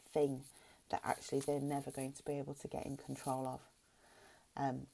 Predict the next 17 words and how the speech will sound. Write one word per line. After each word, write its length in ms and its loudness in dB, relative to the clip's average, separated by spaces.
and 140 4
that 140 -2
feeling 540 4
that 180 -2
then 240 4
everything's 480 -2
hopeless 800 2
and 300 -2
everything 440 0
is 140 -2
lost 600 0
because 300 -8
of 180 4
that 200 0
one 360 0
tiny 380 -4
thing 320 -2